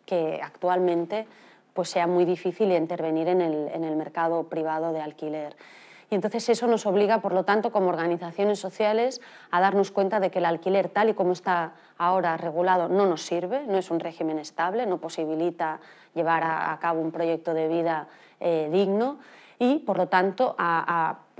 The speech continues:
repensar nuevas fórmulas de tenencia, ¿no? Y en ese sentido, por ejemplo, en el caso de Cataluña, una podría ser la masovería urbana, que es minoritaria, pero está reconocida en la ley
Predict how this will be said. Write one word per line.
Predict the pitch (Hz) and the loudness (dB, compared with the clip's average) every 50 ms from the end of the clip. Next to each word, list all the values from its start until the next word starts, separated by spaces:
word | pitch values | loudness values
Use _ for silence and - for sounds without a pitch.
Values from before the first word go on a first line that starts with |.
| - _ - | -20 _ -4
repensar | - 202 185 208 196 190 - 190 175 175 175 - 202 190 220 214 | -2 0 2 4 4 4 6 4 4 4 4 4 4 4 6 4
nuevas | 196 185 185 180 180 - | 4 4 2 2 0 -2
fórmulas | - 196 175 180 190 190 190 185 175 170 160 - | -2 0 0 2 2 2 2 2 0 -2 -4 -2
de | - 185 175 | -2 -2 -2
tenencia, | 180 180 175 180 175 170 165 165 - 160 156 | 0 0 0 0 0 0 -2 -2 -4 -6 -4
¿no? | 170 233 294 | -2 0 0
Y | 254 185 | 0 2
en | 165 170 165 | 2 0 0
ese | 165 165 - | -2 -4 -6
sentido, | 170 190 180 165 175 190 202 214 202 | -4 -4 -2 -2 0 0 0 0 -2
por | - 160 | -4 -6
ejemplo, | 165 - - 175 165 175 202 190 | -6 -6 -6 -4 -2 0 0 0
en | 185 160 | 0 0
el | 160 156 - | -2 -4 -6
caso | - 170 - - 180 | -8 -10 -6 -2 0
de | 175 165 | 0 0
Cataluña, | - 160 160 - 147 160 190 214 214 185 156 | 0 -2 -2 -2 -2 0 0 2 2 0 0
una | 151 151 151 156 | 0 -2 -4 -4
podría | 156 165 170 160 165 160 | -6 -6 -4 -2 -2 -2
ser | 165 - 180 165 | -4 -4 -6 -4
la | 165 147 | -4 -6
masovería | 143 147 143 - 151 147 151 147 165 160 156 | -6 -8 -8 -10 -8 -8 -6 -4 -4 -4 -4
urbana, | 156 160 170 190 202 220 214 214 214 - - | -4 -2 -2 0 0 0 0 -2 -4 -8 -10
que | - 165 165 | -8 -8 -6
es | 160 156 | -4 -4
minoritaria, | 165 156 151 147 143 151 147 - 185 202 208 202 196 202 240 233 - - - - | -4 -4 -4 -6 -8 -10 -6 -4 -4 -2 -2 -2 -4 -4 -8 -12 -16 -20 -20 -16
pero | - 160 147 | -14 -14 -14
está | - - 156 165 | -8 -6 -4 -4
reconocida | 165 156 151 156 147 147 147 - - 165 156 151 147 | -4 -4 -4 -6 -8 -8 -10 -8 -8 -6 -6 -6 -8
en | 147 | -10
la | 147 147 | -10 -8
ley | 151 151 151 147 147 - | -8 -8 -8 -8 -10 -12